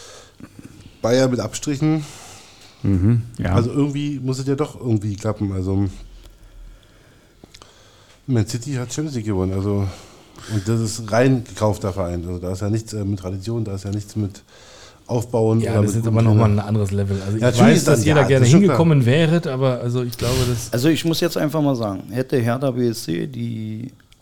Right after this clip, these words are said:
Speaker 4: zwei, drei Millionen, die sie, äh, vor ein paar Jahren hatten, ordentlich, ordentlich angelegt, in ordentliche Spieler und hätten eine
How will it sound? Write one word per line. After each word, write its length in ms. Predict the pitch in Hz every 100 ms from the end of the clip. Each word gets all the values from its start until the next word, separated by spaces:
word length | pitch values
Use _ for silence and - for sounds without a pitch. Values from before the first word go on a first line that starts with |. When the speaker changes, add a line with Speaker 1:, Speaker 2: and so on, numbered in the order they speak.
| _ _ _ -
Speaker 4:
zwei, 300 | - 120 127
drei 180 | 120 117
Millionen, 400 | 120 120 135 135
die 80 | 120
sie, 120 | 120
äh, 680 | 113 113 110 113 131 123 117
vor 220 | - 120
ein 80 | 117
paar 180 | 113
Jahren 240 | 113 110 104
hatten, 400 | 139 190 175 165 _ _ _ - - -
ordentlich, 500 | - 127 139 123 -
ordentlich 360 | 131 135 143 120
angelegt, 480 | 143 147 147 147 143
in 120 | 123
ordentliche 440 | 131 131 135 117 113
Spieler 460 | - 156 151 151 - _ _ _ _ _ _ _ _
und 220 | - 123 117
hätten 260 | 131 127
eine 540 | 117 113 110 107 104